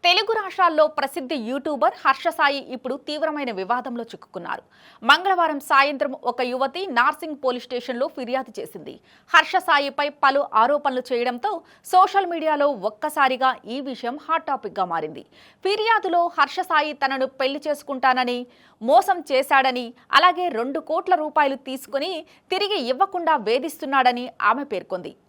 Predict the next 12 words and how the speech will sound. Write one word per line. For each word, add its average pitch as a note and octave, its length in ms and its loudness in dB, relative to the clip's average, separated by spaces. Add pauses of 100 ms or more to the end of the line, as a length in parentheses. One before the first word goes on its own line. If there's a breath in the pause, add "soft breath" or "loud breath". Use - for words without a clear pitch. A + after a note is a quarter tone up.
అదేవిధంగా C4+ 580 0 (300 soft breath)
వ్యక్తిగత G4 580 2
ఫోటోలు, E4 380 0
వీడియోలు C#4+ 640 0
బయట C4 440 0
పెడతానని B3 520 -2
బెదిరింపులకు B3+ 840 -4
గురి C4 220 -4
చేశాడని A#3 440 0
కూడా C#4+ 420 0 (260 loud breath)
ఆరోపణలు E4+ 500 6
వచ్చాయి. D#3 420 -4